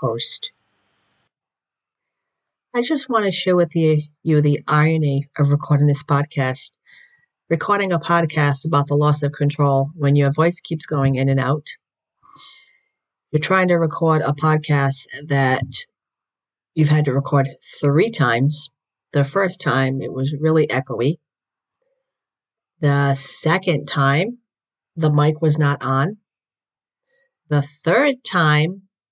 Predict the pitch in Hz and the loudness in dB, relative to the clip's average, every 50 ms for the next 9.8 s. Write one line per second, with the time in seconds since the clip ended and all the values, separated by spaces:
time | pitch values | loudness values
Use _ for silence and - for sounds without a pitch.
0 | _ _ _ _ _ _ _ _ _ _ _ _ _ _ _ - 156 156 170 214 | _ _ _ _ _ _ _ _ _ _ _ _ _ _ _ -4 -2 0 2 0
1 | 269 269 - 277 254 - 165 135 123 123 127 156 185 - _ _ _ _ _ _ | 0 0 -2 -2 -2 0 0 0 0 0 -2 -4 -6 -10 _ _ _ _ _ _
2 | _ _ _ _ _ - 139 139 143 147 151 147 147 - 185 190 220 233 220 170 | _ _ _ _ _ 0 0 2 2 2 0 -2 -2 0 0 0 2 2 0 0
3 | 143 139 139 139 - _ _ - 190 170 170 165 165 - - 170 175 175 165 160 | 0 0 0 0 -4 _ _ -4 -2 -2 -2 -2 -2 -2 -4 -2 0 0 0 0
4 | 156 156 _ _ _ _ _ - 160 165 196 196 160 143 147 151 156 156 - _ | 0 -4 _ _ _ _ _ -4 -2 0 2 2 2 2 2 0 0 -2 -4 _
5 | _ _ _ - 156 151 151 147 - 151 151 151 151 147 147 156 165 175 170 - | _ _ _ 0 2 2 2 0 0 0 2 2 2 2 0 -2 -4 -6 -2 0
6 | 156 151 151 143 139 131 135 143 151 - - 170 170 - - 123 120 123 131 135 | 2 4 4 4 4 2 2 0 -2 -4 -6 -6 -6 -6 -6 -10 -10 -10 -12 -14
7 | - _ _ _ _ - - - 214 190 151 135 143 - - _ _ _ _ _ | -18 _ _ _ _ -18 -12 -6 -4 -2 -2 -2 -2 -6 -10 _ _ _ _ _
8 | _ _ _ _ _ _ _ _ _ _ _ _ _ _ _ _ - - - - | _ _ _ _ _ _ _ _ _ _ _ _ _ _ _ _ -20 -20 -20 -20
9 | _ _ _ _ _ _ _ - - - - - 254 233 226 - | _ _ _ _ _ _ _ -14 -10 -6 -2 0 0 0 0 -2